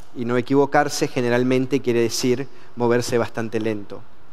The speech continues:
Uno tiene que estar preparado para que en cualquier momento puedo ser el próximo Pokémon Go. Piensen siete desarrolladores que se les ocurre un jueguito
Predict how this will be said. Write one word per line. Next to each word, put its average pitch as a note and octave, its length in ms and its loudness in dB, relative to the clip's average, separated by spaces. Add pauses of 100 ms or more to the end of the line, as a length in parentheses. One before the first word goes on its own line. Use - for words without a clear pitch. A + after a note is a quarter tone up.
(2000)
Uno G3 280 6
tiene G#3+ 260 4
que E3+ 80 2
estar E3+ 300 0
preparado D#3 640 4
para C3 220 4
que C#3+ 80 0
en C3+ 100 2
cualquier C3+ 440 4
momento F3 640 2
puedo D#3+ 240 6
ser D#3 240 2
el C#3 100 2
próximo C#3+ 500 2
Pokémon B2 460 2
Go. G#2+ 300 0 (880)
Piensen C#4 680 2 (380)
siete A3 300 4
desarrolladores D3 840 4
que C#3+ 100 -2
se C#3+ 140 2
les C3 180 0
ocurre F#3 320 2
un D#3+ 120 0
jueguito F3 600 2